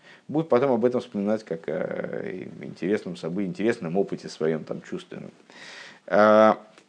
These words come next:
с, говоря словами Рэбе, вот это мы видим воочию, что данный вид пробуждения, пробуждение, которое не подготовлено никакой работой, никакой, э, деятельностью вот самостоятельной,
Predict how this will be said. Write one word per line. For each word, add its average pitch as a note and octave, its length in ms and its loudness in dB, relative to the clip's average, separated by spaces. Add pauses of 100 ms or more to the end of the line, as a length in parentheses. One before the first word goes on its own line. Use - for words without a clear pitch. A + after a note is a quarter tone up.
(260)
с, - 360 4 (1080)
говоря A2 280 8
словами A2+ 280 8
Рэбе, A#2 300 8
вот A#2+ 260 2
это D3+ 260 8
мы C3+ 160 4
видим C#3+ 480 0
воочию, C#3+ 720 4 (640)
что C3+ 420 10
данный E3 440 6
вид F3+ 240 0
пробуждения, D3+ 800 4
пробуждение, A#2 600 0
которое B2 400 0
не B2 140 0
подготовлено B2+ 720 2
никакой G2+ 460 2
работой, C3 420 0
никакой, G2+ 560 -2 (400)
э, F#2 720 0
деятельностью G2 560 0
вот F2+ 60 -10
самостоятельной, G#2+ 880 -2